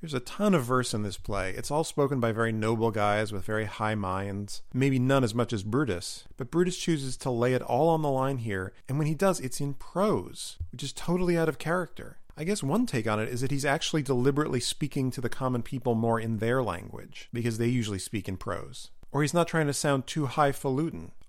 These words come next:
although you'll see there's a lot of very formal rhetoric in this. But it's very striking to see this departure at this incredibly important moment. So he starts talking to them. He says, "Romans, countrymen, and lovers, hear me for my cause,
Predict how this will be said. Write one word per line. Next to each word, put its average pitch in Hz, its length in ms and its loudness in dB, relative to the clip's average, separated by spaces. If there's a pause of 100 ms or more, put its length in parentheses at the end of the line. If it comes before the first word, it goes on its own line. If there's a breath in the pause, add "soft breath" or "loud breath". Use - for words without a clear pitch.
although 135 200 4
you'll 127 180 4
see 110 600 0
there's 127 120 0
a 139 80 2
lot 151 220 2
of 120 100 2
very 123 460 2
formal 113 480 0
rhetoric 101 440 0
in 104 120 -10
this. - 360 -10 (220)
But 139 140 -2
it's 147 140 -4
very 160 340 4
striking 147 480 2
to 107 100 -4
see 131 140 -2
this 110 160 0
departure 123 560 2
at 104 100 -2
this 117 140 0
incredibly 113 480 2
important 110 460 4
moment. 101 340 -4 (340)
So - 160 0
he 139 80 4
starts 143 360 4
talking 113 360 2
to 107 80 -4
them. 101 160 -8
He 107 140 -4
says, 123 420 0 (240 soft breath)
"Romans, 165 680 2
countrymen, 156 600 2
and 131 160 4
lovers, 107 540 0 (180)
hear 165 300 2
me 180 120 6
for 165 160 2
my 139 140 6
cause, 151 560 0